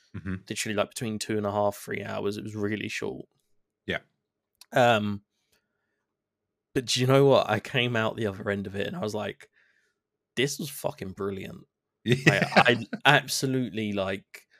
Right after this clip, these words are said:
Speaker 2: loved that. There's something about the simplicity of the game because
Speaker 1: Mm-hmm.
Speaker 2: there's no three D environments. There's no, um, like, big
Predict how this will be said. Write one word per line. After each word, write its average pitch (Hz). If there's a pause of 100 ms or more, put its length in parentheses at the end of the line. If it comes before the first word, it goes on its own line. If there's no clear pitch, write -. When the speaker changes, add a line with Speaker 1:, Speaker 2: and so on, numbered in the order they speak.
(920)
Speaker 2:
loved 113 (1300)
that. 143
There's 143
something 196
about 135
the 120
simplicity 107
of 101
the 101
game -
because 104
Speaker 1:
Mm-hmm. 80 (1300)
Speaker 2:
there's 120
no 156
three 139
D 117
environments. 98
There's 104
no, 107 (140)
um, 92 (840)
like, - (160)
big 104